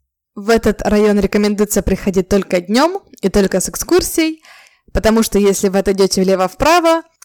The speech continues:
вас могут легко ограбить. Это известный факт, и даже местных с Буэнос-Айрес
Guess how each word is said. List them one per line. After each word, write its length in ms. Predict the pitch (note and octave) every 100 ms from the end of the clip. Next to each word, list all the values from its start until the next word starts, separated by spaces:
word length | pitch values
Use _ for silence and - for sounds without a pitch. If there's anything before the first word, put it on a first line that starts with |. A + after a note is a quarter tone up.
| _
вас 300 | G#3 C#4 D#4
могут 300 | A3+ G#3+ G3
легко 560 | F3+ - - C4 C#4 -
ограбить. 680 | F#3+ F#3 F3+ E3 F3+ - - _ _ _
Это 260 | G#3+ G#3 G#3
известный 460 | F3+ G3+ F#3+ F#3
факт, 520 | F#3 - D#4 - - - _ _
и 100 | B3+
даже 280 | A#3 G#3+ G#3
местных 460 | G3+ G3 G3 F#3+
с 60 | E3+
Буэнос-Айрес 920 | G3 F#3+ F#3 - D4 D#4 D#4 - -